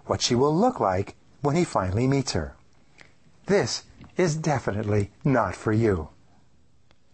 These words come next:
Perhaps the first and most important step you take in meeting and marrying the woman of your dreams is to sit down with a pad of paper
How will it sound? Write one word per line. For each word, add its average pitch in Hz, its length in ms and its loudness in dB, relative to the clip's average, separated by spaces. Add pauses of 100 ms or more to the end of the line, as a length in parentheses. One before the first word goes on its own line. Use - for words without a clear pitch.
(260)
Perhaps 233 300 2
the 196 100 -2
first 175 320 0
and 131 80 2
most 127 240 0
important 180 400 0
step 117 320 0
you 120 260 2
take 117 460 0
in 110 160 2 (280)
meeting 120 460 2
and 180 180 4
marrying 104 480 2
the 110 120 0
woman 107 260 2
of 135 80 0
your 156 160 2
dreams 104 460 0 (600)
is 139 140 2
to 131 100 0
sit 233 240 -2
down 110 320 0
with 127 160 2
a 151 60 -2
pad 98 300 -2
of 117 160 -4
paper 101 540 0